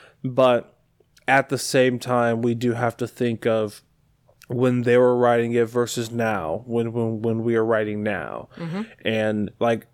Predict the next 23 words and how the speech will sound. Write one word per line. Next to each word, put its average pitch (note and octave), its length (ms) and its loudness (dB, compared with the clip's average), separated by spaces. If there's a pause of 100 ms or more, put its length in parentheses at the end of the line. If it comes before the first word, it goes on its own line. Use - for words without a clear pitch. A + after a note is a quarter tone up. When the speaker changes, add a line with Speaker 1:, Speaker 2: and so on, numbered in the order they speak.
Speaker 1:
every B2 340 0
study C#3 300 2
shows, D3 400 -2
we A#2+ 80 -2
have, A2+ 260 0
uh, G#2+ 280 -2
less A2+ 320 0
of A#2 140 -2
a, A#2+ 320 2
a, A#2 340 0 (140)
a, B2 320 2 (140)
a A#2 140 0
attention C3+ 420 -4
span. G#2 380 -6
Less A#2 260 -2
people B2 400 0
are A2+ 320 2 (440)
able B2 340 2
to - 120 -4
actually A#2 300 0
read A#2+ 320 0
into A#2+ 320 -2
subtext, - 1120 -4